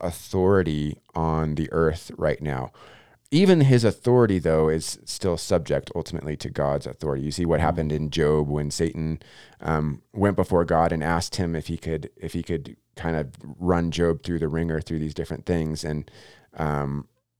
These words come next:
Speaker 1: you know, it was something that, that it, it was his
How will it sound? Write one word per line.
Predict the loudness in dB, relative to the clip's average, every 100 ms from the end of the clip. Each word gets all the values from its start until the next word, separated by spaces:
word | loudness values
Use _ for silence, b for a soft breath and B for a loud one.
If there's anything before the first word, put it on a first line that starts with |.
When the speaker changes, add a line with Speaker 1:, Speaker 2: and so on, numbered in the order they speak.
| _ -4
Speaker 1:
you | 0
know, | 2 2
it | 2
was | 0 0 0
something | -2 0 0 2
that, | 0 0
that | 0 0
it, | 0 -2
it | -2 0
was | 0 0
his | 2 4 4 0